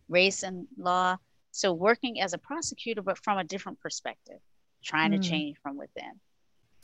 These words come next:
Speaker 1: One student I know is working in New Mexico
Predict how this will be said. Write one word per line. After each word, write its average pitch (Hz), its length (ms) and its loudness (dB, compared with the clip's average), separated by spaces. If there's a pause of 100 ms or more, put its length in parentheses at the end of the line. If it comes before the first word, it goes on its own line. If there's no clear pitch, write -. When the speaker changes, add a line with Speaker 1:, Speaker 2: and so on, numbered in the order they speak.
(100)
Speaker 1:
One 156 580 -4
student 165 340 -4
I 160 60 2
know 165 160 -2
is 160 120 -4
working 165 220 -4
in 165 120 -8
New 170 100 -6
Mexico 156 720 -6